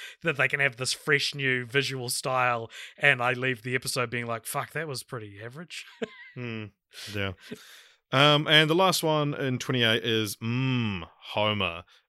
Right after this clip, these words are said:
Speaker 2: Uh, and this one, like, has a warning prefacing it, saying, like, "This one's actually pretty weird, like, pretty fucked up." Um,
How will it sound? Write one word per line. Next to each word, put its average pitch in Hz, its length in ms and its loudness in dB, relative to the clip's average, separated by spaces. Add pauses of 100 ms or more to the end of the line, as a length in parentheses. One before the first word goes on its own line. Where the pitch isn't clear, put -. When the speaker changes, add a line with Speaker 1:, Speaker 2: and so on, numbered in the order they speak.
Speaker 2:
Uh, 123 180 6
and 139 120 6
this 156 140 4
one, 202 100 2
like, 180 180 -2
has 131 240 4
a 117 80 2
warning 110 460 0
prefacing 104 500 -2
it, 95 240 -2 (220)
saying, 107 360 6
like, 95 200 0
"This 117 180 2
one's 110 180 4
actually 98 280 0
pretty 98 200 -4
weird, 95 320 -2
like, 92 220 -4
pretty 92 380 -2
fucked 95 260 0
up." 92 260 0 (460)
Um, 117 480 6